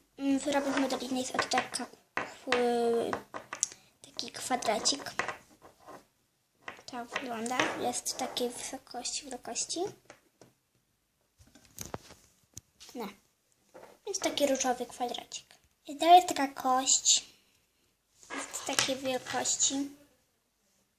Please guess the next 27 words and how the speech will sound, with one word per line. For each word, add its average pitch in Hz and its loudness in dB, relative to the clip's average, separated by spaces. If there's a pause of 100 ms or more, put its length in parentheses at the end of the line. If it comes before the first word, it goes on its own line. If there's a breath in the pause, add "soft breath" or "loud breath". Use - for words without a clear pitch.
(440)
Dalej 277 0
jest 269 -2
ponczuś. 277 0
To 294 0
jest - -2 (120)
jeden 277 -2
z 277 -8
moich, 262 0
który, 269 -8 (400 loud breath)
z - -10
rzeczy, 277 2
których - -8
jako - -10
pierwsze 277 -2
zrobiłam. 262 6
Ponczuś 262 -8
taki. 277 -8 (2000)
Dalej 277 0
jest - -8
puszen. 277 2 (1400)
Jest 294 -12
bardzo 294 -8
duże. 302 -4
Yy, - 8
już 277 -4
wam 269 0
pokazuję. 285 -2